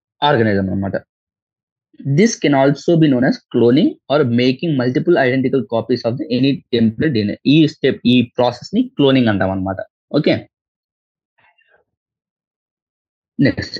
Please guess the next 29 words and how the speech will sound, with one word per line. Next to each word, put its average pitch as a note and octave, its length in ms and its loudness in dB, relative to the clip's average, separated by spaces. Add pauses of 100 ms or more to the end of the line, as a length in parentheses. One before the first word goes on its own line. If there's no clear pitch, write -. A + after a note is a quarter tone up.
(680)
let D#3+ 220 2
us A3 80 2 (140)
now D3+ 80 4 (160)
focus D3 340 2 (120)
on B2 140 0
the C#3+ 80 6 (240)
first G#3 220 -2 (160)
instance D3 440 0
of B2 100 -4
the D#3+ 120 -2
construction B2+ 500 -4
of A#2+ 100 -4
the - 60 -2 (120)
artificial B2 480 0 (100)
recombinant B2 500 0
D A2 180 2
N A#2+ 80 2
A - 100 0
molecule. G2 440 0 (720)
ఓకే, D#3 140 0 (140)
ఫస్ట్ - 260 -2 (100)
ఎలా C#3 100 2 (180)
recombinant C#3 440 2
D B2 140 4
N C3+ 80 2
A - 60 2
molecule A2+ 340 -2
ఫస్ట్ - 300 -2
ఎలా B2 140 2